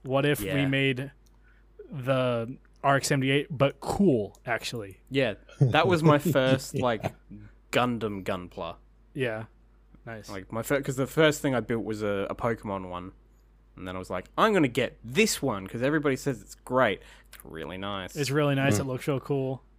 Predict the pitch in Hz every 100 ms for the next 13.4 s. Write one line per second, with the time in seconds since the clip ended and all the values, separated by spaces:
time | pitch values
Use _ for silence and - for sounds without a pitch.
0 | _ _ _ - 156 180 160 175 180 175
1 | 170 170 151 147 139 131 147 165 - _
2 | _ _ - 156 147 135 - - 147 160
3 | 165 135 175 147 143 147 143 139 127 147
4 | 131 123 139 123 117 120 127 - 117 107
5 | - 156 151 180 _ - _ - 120 117
6 | 110 139 135 135 139 135 139 139 - _
7 | - 135 123 - 123 117 117 107 _ _
8 | _ _ _ - 131 120 120 110 131 120
9 | - - - 135 120 - 123 117 123 -
10 | _ - - - - - - 120 - -
11 | - - - - - - 127 120 113 -
12 | _ - 139 - - - - 160 165 170
13 | 165 156 147 139